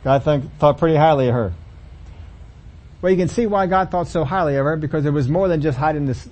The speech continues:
the, the slaves. She saw what had gone on, and she believed God. And again, God talked to her.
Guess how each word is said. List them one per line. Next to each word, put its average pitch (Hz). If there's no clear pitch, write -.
the, 131
the 123
slaves. 170
She 196
saw 165
what 160
had 139
gone 156
on, 143
and 107
she 160
believed 135
God. 113
And 117
again, 131
God 135
talked -
to 113
her. 95